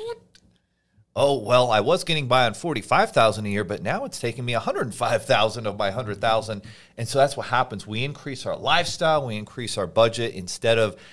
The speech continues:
having that savings. And it's not just save to save, it's save to invest, right? Save to create cash flow. Like, that's,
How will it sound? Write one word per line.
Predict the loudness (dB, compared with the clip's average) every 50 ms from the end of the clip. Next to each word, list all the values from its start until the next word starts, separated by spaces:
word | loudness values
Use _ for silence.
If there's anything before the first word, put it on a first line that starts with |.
| -20 _ -4
having | 0 2 2 2 2 0 0
that | 0 0 -2 -2
savings. | -4 -4 -2 0 0 0 -2 -4 -6 -6 -6
And | -6 -6
it's | -6 -4 -4
not | -4 -4 -4 -4
just | -4 -4 -2 -2 -2
save | -2 -2 -2 -4 -4 -8
to | -10
save, | -10 -8 -6 -4 -4 -4 -4 -6 -6
it's | -10 -12 -12 -12
save | -12 -10 -10 -10 -10 -10 -12 -14
to | -14 -10 -10
invest, | -10 -10 -10 -10 -6 -6 -6 -6 -6 -8 -10 -10
right? | -10 -10 -10 -10 -8
Save | -8 -8 -6 -6 -6 -8
to | -10 -12
create | -12 -10 -8 -8 -8 -10 -12
cash | -18 -12 -6 -4 -2 0 0 0 0 -2
flow. | -4 -4 -2 0
Like, | 0 -2 -2 -2 -2
that's, | -2 0 0 0 -2 -4